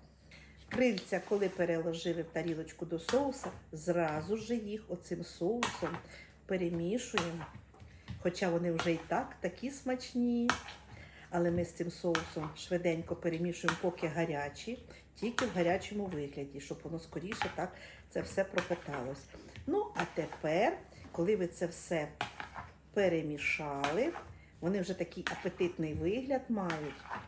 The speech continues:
І, звісно, зверху ми ще посипемо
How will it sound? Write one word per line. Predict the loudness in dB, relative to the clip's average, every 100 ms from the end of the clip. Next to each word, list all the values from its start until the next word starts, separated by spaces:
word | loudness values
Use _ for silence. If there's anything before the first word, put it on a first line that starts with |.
| -14 -18 -20 -20 -20 -6
І, | -2 0 2 2 0 -8 -10 -8
звісно, | -4 -2 0 -2 -2 0 2 0 -2 -8 -8 -14 -14 -6
зверху | -2 0 2 2 0 -2
ми | -2
ще | -2 -4
посипемо | -6 -8 -4 0 0 2 4 6 4